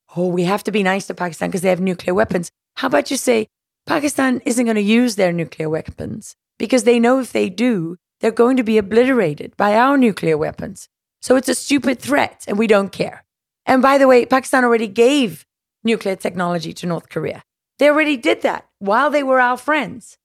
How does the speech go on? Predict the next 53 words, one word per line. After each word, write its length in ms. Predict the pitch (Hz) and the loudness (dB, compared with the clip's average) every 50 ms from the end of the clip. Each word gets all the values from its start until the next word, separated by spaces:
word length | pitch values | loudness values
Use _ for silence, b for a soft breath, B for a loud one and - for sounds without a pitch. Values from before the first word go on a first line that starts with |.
| _ _ _ _ _ | _ _ _ _ _
So 160 | - - 254 | -4 -2 -2
with 140 | 262 269 - | -2 -2 -2
friends 240 | - 294 311 311 262 | 0 0 0 0 0
like 160 | 277 262 240 | -2 -2 0
that, 260 | 285 285 285 254 - | 0 0 0 -2 -2
who 100 | - 233 | -2 0
needs 220 | 233 233 233 220 - | 2 2 2 2 0
enemies? 420 | 277 285 269 240 180 - - - _ _ _ _ _ - | 0 0 0 0 -4 -6 -10 -16 _ _ _ _ _ -6
Instead, 460 | 240 233 - - - 302 294 247 233 | -6 -6 -4 0 2 2 2 2 0
today, 440 | - 254 214 214 202 190 185 185 180 _ _ _ _ _ - | -2 0 2 2 2 2 0 -2 -4 _ _ _ _ _ 2
we're 200 | 226 247 254 254 | 4 4 4 4
in 100 | 247 240 | 4 2
a 40 | 233 | 0
situation 500 | - 226 202 - 196 190 185 175 - 185 | -2 -4 -6 -4 -2 -4 -4 -4 -4 -4
where 120 | 175 160 | -4 -2
we're 200 | 165 175 214 247 | 0 2 2 2
meant 220 | 254 247 233 233 - | 4 2 2 0 0
to 80 | 233 | -2
believe 460 | 202 196 196 180 175 170 165 160 156 _ _ _ _ _ - | 0 0 0 0 0 -2 -4 -8 -12 _ _ _ _ _ -4
that 140 | 190 196 196 | -4 -4 -2
the 80 | 202 196 | -2 -2
United 520 | 185 190 190 185 196 220 247 269 262 233 | 0 0 0 0 2 2 0 -2 -2 -4
States 440 | - - - 214 202 - - - - - | -6 -2 0 0 0 -2 -4 -10 -6 -4
Armed 320 | 208 190 190 202 214 196 | -2 -2 0 -2 -4 -6
Forces, 560 | - - - 180 170 156 - - - - - - | -8 -6 -4 -4 -4 -4 -4 -8 -10 -10 -10 -6
the 200 | - 196 - - | -4 -4 -2 0
N 140 | 226 247 | 0 0
S 220 | 269 269 240 - - | 0 0 -2 -2 -2
A, 160 | 190 175 - | -2 -2 -2
the 160 | - 196 175 | -6 -8 -8
crown 440 | - - - 226 214 240 254 262 254 | -8 -6 -6 -4 -4 -2 -2 -4 -4
jewel 220 | 233 247 240 226 | -2 0 0 0
of 80 | 220 214 | 0 -2
intelligence 500 | 208 202 - 208 196 190 175 170 - - | -4 -6 -4 -4 -4 -4 -6 -10 -14 -10
collection 440 | - 180 180 175 - - 185 180 156 - _ _ _ _ _ _ _ _ _ - | -6 -4 -4 -4 -2 -4 -6 -6 -6 -8 _ _ _ _ _ _ _ _ _ 0
for 240 | - 240 247 262 269 | 2 4 4 4 4
the 120 | 247 254 | 4 2
world, 520 | 240 233 226 202 175 156 - - - - - _ _ _ _ _ _ _ _ - | 4 6 6 4 4 2 -2 -8 -14 -20 -20 _ _ _ _ _ _ _ _ 0
with 120 | 214 220 | 2 4
all 220 | 214 233 262 277 294 | 4 4 4 4 4
their 160 | 294 302 302 | 2 2 4
networks 400 | 285 277 262 - - 247 233 - | 4 4 2 2 0 0 0 0
on 120 | 247 240 254 | 0 0 0
the 80 | 254 | 0
ground 420 | 233 220 220 208 208 208 214 214 190 | 2 2 2 2 2 0 -2 -2 -4
and 140 | 175 180 | -4 -4
in 100 | 185 214 | -2 -2
the 80 | 240 254 | -2 -4
sky 360 | - - - 233 214 214 214 | -4 -4 -2 -2 0 0 0
and 140 | 214 202 190 | 0 -2 -2
in 100 | 190 214 | -2 -4
the 80 | 233 247 | -4 -6
satellites, 520 | - - 233 226 214 220 220 214 208 - | -4 -2 -2 0 0 0 -2 -2 -4 -6